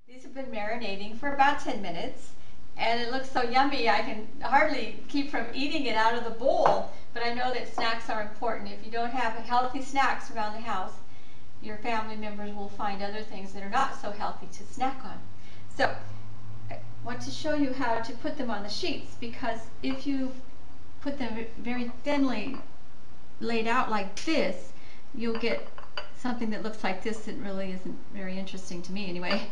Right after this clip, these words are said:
Or if they're too thick, like where there's no holes here, like this, then you will get something that looks more like a potato chip, which maybe you might like to do that. But I like this more interesting look where you have a few holes in it,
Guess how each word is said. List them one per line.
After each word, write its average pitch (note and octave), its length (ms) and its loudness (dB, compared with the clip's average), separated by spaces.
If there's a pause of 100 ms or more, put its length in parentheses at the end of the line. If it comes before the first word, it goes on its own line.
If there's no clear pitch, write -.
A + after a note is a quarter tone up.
(440)
Or A#3 140 2
if A#3 260 0
they're G#3+ 100 0 (180)
too C#4 280 0 (140)
thick, - 480 0
like G#3+ 220 0
where A3 80 2
there's G#3 240 0
no A3+ 180 2
holes B3 800 0 (420)
here, C#4+ 320 0 (120)
like - 180 0
this, - 280 0 (520)
then B3+ 160 2
you B3 120 2
will A#3+ 120 2
get A#3 300 0
something A#3 260 0
that G#3+ 140 0
looks G#3+ 240 0
more A3 160 2
like G#3 200 0
a G3 120 0 (100)
potato F#4+ 340 0
chip, - 320 0
which F#3+ 320 0
maybe F#3+ 280 0
you G3+ 280 0
might F3 400 0
like F3 220 0
to - 100 0
do E3 140 0
that. G#3 320 0 (640)
But - 240 0
I B3 100 2
like A#3+ 300 2
this A3 240 0
more A3 320 0
interesting B3 580 0
look F#3 240 0
where G3 120 0
you G3+ 100 0
have A3+ 240 2
a A#3+ 140 2
few B3 280 2
holes G#3 460 2
in F#3+ 140 0
it, A#3 180 0